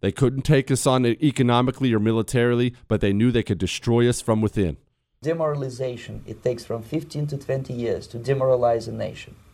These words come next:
Speaker 2: Why that many years? Because this is the minimum number of years which requires to, uh, educate one generation of students in the country of, of, of your enemy,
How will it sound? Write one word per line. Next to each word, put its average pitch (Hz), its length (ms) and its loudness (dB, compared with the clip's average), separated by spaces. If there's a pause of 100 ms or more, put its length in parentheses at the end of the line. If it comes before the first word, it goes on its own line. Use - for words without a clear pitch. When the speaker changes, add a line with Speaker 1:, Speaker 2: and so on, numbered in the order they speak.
(260)
Speaker 2:
Why 131 180 2
that 143 220 2
many 151 260 0
years? 214 320 2 (640)
Because 143 440 0
this 175 200 -2
is 147 220 -4
the 127 180 -6 (180)
minimum 160 480 0
number 135 300 2
of 120 120 0
years 117 340 -2
which 117 180 -10
requires 123 560 -2
to, 107 300 -12 (500)
uh, 104 180 -2
educate 123 560 -2
one 160 240 0
generation 135 600 -4
of 113 100 -10
students 113 560 -10 (400)
in 123 140 -6
the 123 80 -2
country 120 380 -6
of, 113 160 -4 (160)
of, 110 280 -6
of 107 220 -6
your 110 260 -2 (320)
enemy, 135 480 -2